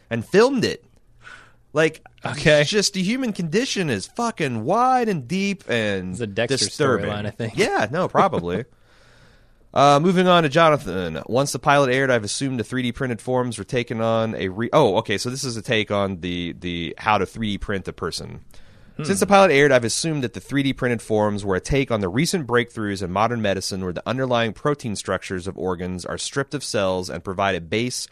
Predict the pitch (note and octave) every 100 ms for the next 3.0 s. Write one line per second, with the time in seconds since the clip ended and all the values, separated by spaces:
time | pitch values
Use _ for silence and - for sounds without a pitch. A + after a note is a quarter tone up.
0 | _ _ G#2 - G3 F#3 - G2+ F#2 F2+
1 | A2 A#2 A#2 A2 G#2+ F2+ F2+ - A2 G#2+
2 | F#2+ - F#2+ - F#2 - F#2+ - -